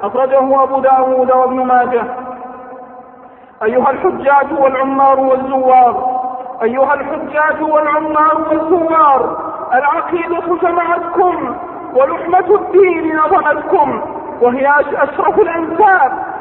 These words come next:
وآكد ال-، وآكد الأسباب، فتراحموا وتعاطفوا وتعاونوا ولا تدافعوا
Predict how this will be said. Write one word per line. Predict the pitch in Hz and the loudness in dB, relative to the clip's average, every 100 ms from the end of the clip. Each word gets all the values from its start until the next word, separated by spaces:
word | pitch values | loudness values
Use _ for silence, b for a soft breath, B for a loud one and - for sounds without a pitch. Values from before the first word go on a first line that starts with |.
| - | -4
وآكد | - 285 294 285 - 285 311 | 0 4 4 2 0 -4 -4
ال-، | 311 320 | -8 -2
وآكد | 285 277 277 269 - | 4 6 4 2 -4
الأسباب، | 294 285 254 247 269 240 - - - - - - | -2 -2 -4 2 4 4 0 -8 -10 -10 -12 -6
فتراحموا | - 403 320 311 302 - 277 277 233 - 294 | -2 2 4 4 2 -2 0 0 -2 -2 -2
وتعاطفوا | 277 370 349 330 311 370 370 370 359 - | 0 0 2 0 0 2 2 0 -2 -2
وتعاونوا | 302 294 349 359 359 349 370 359 320 247 - - - - - | -2 -2 0 2 2 2 0 0 -2 -4 -6 -10 -12 -12 -6
ولا | 262 277 311 302 | 0 2 2 0
تدافعوا | 403 330 294 294 285 262 | 0 2 0 2 2 2